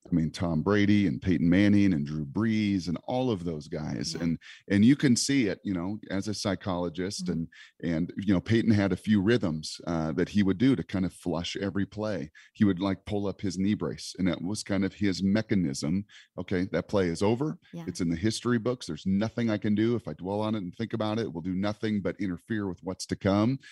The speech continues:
Speaker 1: Drew Brees would, like, tug on his shoulder pad, right? You could just see these mechanisms that you knew were training,
Speaker 2: Oh,
Speaker 1: you know, and
Speaker 2: wow.
Speaker 1: much like you train your body,
Speaker 2: Yeah.
Speaker 1: right? And guys are so religious and disciplined about that, you know,
Speaker 2: Yeah.
Speaker 1: and Tom Brady would eat his avocado ice cream,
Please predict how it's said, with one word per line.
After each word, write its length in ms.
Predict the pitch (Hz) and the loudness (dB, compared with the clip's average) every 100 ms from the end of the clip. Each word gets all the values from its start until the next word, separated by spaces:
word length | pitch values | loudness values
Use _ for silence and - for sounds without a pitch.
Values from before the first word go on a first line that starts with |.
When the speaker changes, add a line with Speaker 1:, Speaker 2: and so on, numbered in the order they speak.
| - _ | -20 _
Speaker 1:
Drew 160 | - 117 | 4 4
Brees 360 | 110 117 120 101 | 6 4 2 0
would, 100 | 87 | -6
like, 180 | 82 - | -8 -4
tug 220 | 101 101 | -4 0
on 100 | 101 | 0
his 100 | 98 | 0
shoulder 300 | - 117 110 | 0 -2 0
pad, 280 | 90 65 62 | -2 -4 -6
right? 160 | 95 85 | -6 -2
You 140 | 110 | 0
could 160 | 127 104 | 0 0
just 280 | 113 - | 0 0
see 320 | - 139 147 117 | 0 2 2 2
these 240 | 98 85 | 0 -4
mechanisms 720 | 101 123 120 92 82 87 85 | -6 -4 -4 -6 -4 -4 -4
that 120 | 78 | -4
you 180 | 78 92 | -2 -2
knew 600 | 90 113 151 120 85 107 - - - - | 4 8 8 8 4 0 -4 -18 -20 -6
were 80 | 123 | -4
training, 480 | - 175 - 127 - _ - | -2 -4 -4 -6 -8 _ -2
Speaker 2:
Oh, 120 | 262 | 0
Speaker 1:
you 60 | |
know, 80 | 92 | 2
and 180 | - 113 | 2 2
Speaker 2:
wow. 60 | 104 | 4
Speaker 1:
much 260 | 123 - | 2 -2
like 240 | 127 120 123 | -4 -4 -2
you 100 | 107 | -2
train 540 | - 113 113 117 107 | -2 -2 0 2 0
your 100 | 85 | -2
body, 540 | 71 80 107 139 185 - _ - | -6 -6 -2 -2 -2 -8 _ -8
Speaker 2:
Yeah. 160 | 170 | -4
Speaker 1:
right? 180 | 113 131 | -4 -2
And 140 | 92 92 | -2 0
guys 340 | 95 101 98 | 0 0 -2
are 220 | - 87 | -4 -6
so 380 | - - 123 127 | -8 -4 2 4
religious 720 | 104 87 78 95 113 95 - | 4 0 2 2 2 -2 -4
and 180 | 76 71 | -10 -6
disciplined 580 | 95 110 101 - - 113 | -2 0 -2 -4 -4 -6
about 280 | 71 69 - | -6 -10 -6
that, 260 | 85 69 - | -6 -6 -6
you 120 | 107 92 | 2 4
know, 80 | |
Speaker 2:
Yeah. 60 | 92 | 4
Speaker 1:
and 100 | 92 | 2
Tom 220 | 104 98 | 0 2
Brady 420 | 95 98 98 98 - | 4 6 6 4 0
would 140 | 95 | -4
eat 140 | 98 98 | -2 -2
his 120 | 95 | -2
avocado 480 | 98 95 - 98 90 | -4 -4 -6 -4 -2
ice 220 | 101 - | -2 -4
cream, 380 | 120 123 139 | 0 2 0